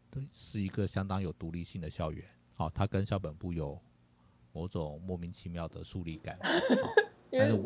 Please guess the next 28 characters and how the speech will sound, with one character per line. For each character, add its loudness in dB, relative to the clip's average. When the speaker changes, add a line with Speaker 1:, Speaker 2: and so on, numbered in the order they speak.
Speaker 2:
地 6
理 8
位 8
置 2
也 6
比 -2
较 10
远 0
啊。 -6
Speaker 1:
但 0
是 -2
对， -14
它， 2
呃， 4
学 6
校 10
的 6
整 0
个 2
景 -2
观 4
也 2
有 2
很 -6
大 0
的 -2
差 0
异。 -4